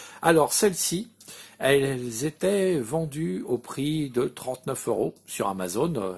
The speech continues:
au moment que je les ai reçues. Je crois qu'elles sont toujours à ce prix-là, au moment que je fais la vidéo. J'avais vérifié cet après-midi. Et je peux vous dire que, euh, ben, j'étais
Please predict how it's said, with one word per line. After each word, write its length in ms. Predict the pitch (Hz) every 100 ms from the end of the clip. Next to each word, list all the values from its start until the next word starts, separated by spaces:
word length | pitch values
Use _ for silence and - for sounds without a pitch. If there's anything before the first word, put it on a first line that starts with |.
| 87
au 60 | 92
moment 260 | 90 90 92
que 80 |
je 60 | 92
les 120 | 90
ai 40 | 87
reçues. 320 | 82 - 175
Je 140 | 151
crois 240 | 107 127 120
qu'elles 120 | 117
sont 200 | - 117
toujours 420 | - 208 202 160
à 60 | 131
ce 120 | -
prix-là, 440 | - 104 98 160
au 60 | -
moment 220 | 104 101
que 100 | 98
je 40 | -
fais 120 | 98
la 60 |
vidéo. 280 | 92 90 117
J'avais 240 | 156 104 90
vérifié 480 | 92 95 92 - - - - -
cet 200 | - -
après-midi. 540 | 127 - 113 104 117 196 - - - -
Et 480 | 139 135 123 117
je 140 | 107 120
peux 140 | 117
vous 140 | 113 113
dire 300 | 139 170 -
que, 300 | 143 156 - -
euh, 560 | 110 107 101 98 98
ben, 160 | 92 101
j'étais 360 | 107 120 185